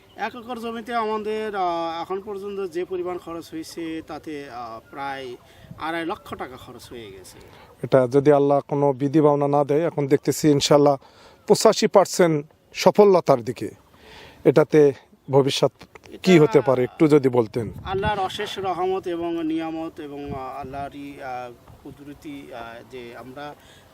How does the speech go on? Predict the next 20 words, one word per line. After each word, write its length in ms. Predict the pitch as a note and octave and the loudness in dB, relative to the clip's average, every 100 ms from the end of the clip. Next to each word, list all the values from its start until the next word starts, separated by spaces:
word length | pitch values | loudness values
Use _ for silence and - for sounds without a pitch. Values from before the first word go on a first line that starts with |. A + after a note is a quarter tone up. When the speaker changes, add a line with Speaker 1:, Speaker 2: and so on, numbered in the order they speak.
| - | -14
Speaker 1:
এই 180 | C3+ C3+ | -12 -12
সাভার 300 | - E3+ F#3+ | -12 -6 -6
বাংলাদেশ 380 | G3 F#3+ - - | -6 -10 -14 -16
কৃষি 300 | F3 - F3+ - | -20 -16 -16 -12
ফার্মের 220 | F3 E3 - | -12 -12 -14
পক্ষ 220 | D#3+ F#3 | -16 -16
থেকে 260 | E3 D#3+ D3 | -18 -18 -16
যে 160 | C#3+ C3 | -18 -18
ফসলই 280 | C#3 - E3+ | -20 -20 -18
আমরা 200 | D#3+ D#3 D3+ | -18 -18 -20
করছি, 320 | C#3 - E3 - - - - _ - | -20 -20 -20 -20 -20 -20 -20 _ -20
আপনাদের 380 | C3 D#3 D3+ E3+ | -18 -16 -14 -14
সহযোগিতা 480 | - E3 D#3+ D#3+ | -14 -14 -12 -12
এবং 180 | D#3 D3+ | -14 -14
আল্লাহর 320 | D3 C#3 D3 | -14 -14 -14
অশেষ 300 | C#3+ - - - | -14 -16 -20 -18
রহমতে 480 | B2 E3+ F3+ B2+ B2+ - | -14 -12 -12 -14 -18 -18
সব 80 | C3 - | -18 -18
কিছু 300 | - F3 E3 | -16 -14 -14
আমরা 360 | C#3+ C#3 C#3 | -16 -16 -18